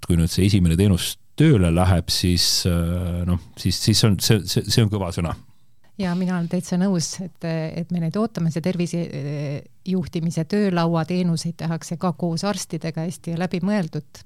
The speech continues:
Speaker 2: mis on nagu väga hea. Ja mina ootaksin ka veel patsiendiportaali uuendust, mis peaks ka see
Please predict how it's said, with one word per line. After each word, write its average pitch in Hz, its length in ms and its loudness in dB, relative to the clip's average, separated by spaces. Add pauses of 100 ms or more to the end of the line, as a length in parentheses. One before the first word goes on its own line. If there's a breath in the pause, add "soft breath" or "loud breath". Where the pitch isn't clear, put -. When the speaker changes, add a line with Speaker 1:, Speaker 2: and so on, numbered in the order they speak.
Speaker 2:
mis 175 240 -12
on 156 80 -4
nagu 156 160 -4
väga 156 160 -4
hea. 226 220 0 (640 loud breath)
Ja 170 180 2
mina 185 240 2
ootaksin 170 480 -4
ka 165 160 -2
veel 160 480 0
patsiendiportaali 160 1300 -4 (180)
uuendust, 165 720 -4
mis 170 160 -6
peaks 156 240 -10
ka 214 160 0
see 170 160 -2